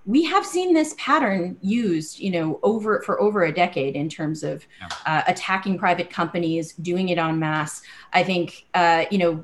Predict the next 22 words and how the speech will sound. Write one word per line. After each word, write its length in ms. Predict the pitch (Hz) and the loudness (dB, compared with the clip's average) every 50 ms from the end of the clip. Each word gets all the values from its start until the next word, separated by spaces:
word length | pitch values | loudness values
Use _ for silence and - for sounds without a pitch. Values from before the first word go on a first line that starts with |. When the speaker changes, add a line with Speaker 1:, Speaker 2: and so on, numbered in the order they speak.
| - - | -12 -14
Speaker 1:
what 260 | 170 170 180 190 165 | -6 -2 0 2 4
I've 220 | 175 190 196 196 | 4 4 4 4
noticed 480 | 196 190 190 190 185 180 - - - - | 4 2 2 2 0 0 -2 -6 -10 -8
in 240 | - 180 175 170 170 | -4 -2 -2 0 0
the 80 | 165 | 0
last 300 | 170 175 175 160 - - | 0 0 0 0 -2 -6
twenty 200 | - 180 170 165 | -4 -4 -2 0
years 300 | 165 165 165 165 170 165 | 0 0 0 -2 -2 -4
of 80 | 175 160 | -4 -4
my 160 | 170 165 175 | -4 -4 -4
career 300 | 175 - 180 170 165 165 | -4 -2 0 0 0 0
in, 180 | 160 156 160 151 | 0 -2 -4 -4
in 420 | - 170 165 156 160 160 156 - - - | -4 -4 -2 -2 -2 -4 -4 -8 -10 -10
cybersecurity 840 | - 196 180 160 160 - - - 311 339 359 269 214 175 180 - - - - - - _ - | -6 -4 -4 -4 -4 -8 -8 -4 -2 0 0 2 2 0 -2 -4 -10 -20 -20 -20 -6 _ 6
is 180 | 208 208 196 | 6 6 6
that 320 | 202 208 185 180 170 - - - - - _ _ _ _ _ - | 6 6 6 6 6 4 0 -10 -16 -18 _ _ _ _ _ -10
we 200 | 185 180 220 214 | -4 0 0 0
have 260 | 214 - 226 214 196 | 2 2 2 2 2
these 220 | 180 175 175 - - - | 2 0 0 0 2 4
arcs 400 | 180 190 196 196 - - - - | 4 4 4 2 -2 -12 -12 -10
of 200 | - 185 160 - | -10 -10 -10 -10
coverage, 760 | - - - 185 175 165 143 - - - - - - - | -10 -6 -6 -4 -4 -4 -6 -6 -8 -12 -14 -14 -14 -18